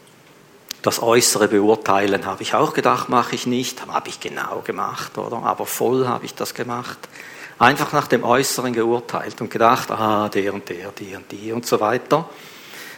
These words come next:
Ähm, als ich sie dann kennengelernt habe, habe ich gemerkt, das ist ja völlig eine andere Person, als ich gedacht habe. Also ich bin da ziemlich aufgelaufen mit meiner Einstellung beim Herrn. Das war noch,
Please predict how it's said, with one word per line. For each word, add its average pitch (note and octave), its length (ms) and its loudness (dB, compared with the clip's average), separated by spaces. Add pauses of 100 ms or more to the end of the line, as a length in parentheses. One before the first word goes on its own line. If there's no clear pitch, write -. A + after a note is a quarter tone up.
(140)
Ähm, G#2+ 580 -2 (560)
als G#2+ 260 4
ich A#2 80 -4
sie A#2 100 -4
dann G2+ 160 0
kennengelernt G#2+ 680 6
habe, G2 260 4
habe G2+ 160 -2
ich - 80 -12
gemerkt, G2 360 -6
das - 160 -6
ist - 160 -12
ja - 80 -6
völlig F#2+ 560 -8
eine A#2+ 240 -2
andere A#2 360 -4
Person, A2 600 -6
als A2 200 -10
ich - 120 -14
gedacht - 460 -6
habe. B2 300 -8 (1300)
Also A#2 240 6
ich B2+ 240 0
bin B2+ 180 2
da A#2+ 160 2
ziemlich C#3+ 640 -4
aufgelaufen G#2+ 1000 2
mit - 180 -10
meiner G#2 300 0
Einstellung G2+ 600 -4
beim F#2+ 200 -4
Herrn. - 440 -8 (300)
Das - 240 -4
war A2 240 4
noch, A#2 420 -2